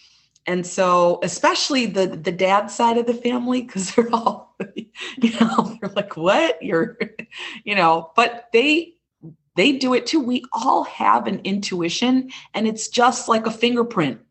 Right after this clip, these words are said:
It's so unique to each individual, but because of our society, we have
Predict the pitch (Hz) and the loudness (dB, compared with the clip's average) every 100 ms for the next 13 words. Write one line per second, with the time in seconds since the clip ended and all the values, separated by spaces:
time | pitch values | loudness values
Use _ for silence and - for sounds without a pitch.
0 | _ _ _ - 175 - 233 226 226 220 | _ _ _ -14 -6 2 2 4 4 4
1 | 233 226 226 - 202 196 - 196 175 175 | 2 0 -6 -2 -4 -4 -4 -2 -2 0
2 | 262 233 220 180 170 170 - _ _ - | 0 0 0 2 2 0 -8 _ _ -2
3 | 196 - 202 - 233 269 254 247 220 208 | -2 -4 -10 -6 0 2 2 0 2 0
4 | - 208 196 - 262 294 285 196 185 185 | -2 -8 -6 0 2 2 0 -2 -4 -4
5 | _ _ _ 185 233 233 | _ _ _ -4 0 0